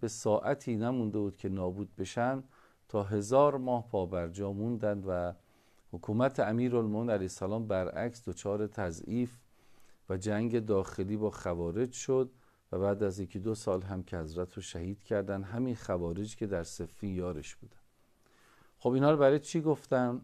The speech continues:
<clears throat> خیلی عذر می‌خوام. <clears throat> برای این عرض کردم که در ماجرای صفین یه همچین قصهٔ بزرگی بر دل امیرالمؤمنین علیه السلام نشست، اما متاسفانه اکثریت جاهلان بی بصیرت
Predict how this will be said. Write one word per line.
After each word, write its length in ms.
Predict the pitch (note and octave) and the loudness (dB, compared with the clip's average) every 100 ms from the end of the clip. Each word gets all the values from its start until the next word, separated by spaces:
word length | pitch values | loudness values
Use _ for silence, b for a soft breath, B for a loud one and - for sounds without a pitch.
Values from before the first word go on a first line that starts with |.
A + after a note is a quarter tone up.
| - | 4
<clears throat> 640 | D#3 D#3 E3+ D3+ A#2+ F#2+ - - _ _ _ _ _ _ _ - - | 6 8 8 8 6 0 -6 -18 _ _ _ _ _ _ _ -20 -6
خیلی 220 | A2 G2+ | -4 -2
عذر 260 | F#2 D#2+ - | -4 -6 -10
می‌خوام. 220 | E2 - _ - | -18 -18 _ 0
<clears throat> 420 | D3+ D#2+ - - b b b b b b A#2+ | 0 -2 -12 -20 b b b b b b 4
برای 140 | B2 | 6
این 120 | D#3+ | 8
عرض 280 | D#3 C#3+ C#3 | 6 4 4
کردم 440 | D3 C#3+ C3+ C#3 C3 | 6 6 6 0 0
که 320 | - C3 C3 | 4 4 4
در 160 | B2 G#2+ | 4 4
ماجرای 520 | G#2 G#2 G2+ G2 G#2+ | 4 0 2 2 2
صفین 760 | G#2 - G2+ - A#2 C3 C3+ C#3 b b b _ | -2 -4 -6 -2 0 2 0 -6 b b b _
یه 120 | A#2 | -2
همچین 580 | B2+ D#3 D3 - A#2 G#2+ - | 2 2 0 -2 -2 -2 0
قصهٔ 680 | G2+ G2 - - C#3 D3+ D#3 | -2 -2 -12 -2 0 2 0
بزرگی 680 | B2 F#2+ G2 B2+ C3+ B2+ B2 | 0 -2 2 2 2 -4 2
بر 160 | G#2 | 2
دل 300 | G2 G#2+ A2+ | 2 -2 0
امیرالمؤمنین 840 | B2 F#2+ G2+ A2+ G#2+ F2+ - F#2+ G2+ | 0 0 -2 0 0 -2 -4 -4 -2
علیه 120 | F2 | -4
السلام 480 | D#2+ - E2+ G#2 E2+ | -6 -6 -2 -2 -4
نشست، 480 | - A2 A2 - - b b b b - | 0 4 2 2 -16 b b b b 0
اما 220 | A2+ C#3 | 2 4
متاسفانه 880 | C#3 - G#2+ G#2 - G#2 G#2+ G#2+ C3+ | 0 2 2 2 -4 -6 -2 0 0
اکثریت 880 | A2+ A2+ - G#2 G2+ G2+ C3 B2+ | -2 -6 -4 -2 -2 0 0 0
جاهلان 800 | G#2 F#2+ G2+ G2+ G2 F#2+ B2+ D3 | -6 -2 0 0 0 0 0 0
بی 160 | C3 B2+ | -4 -2
بصیرت 640 | A#2+ A2 - A2 A2+ A2+ | 0 -2 -2 -2 2 2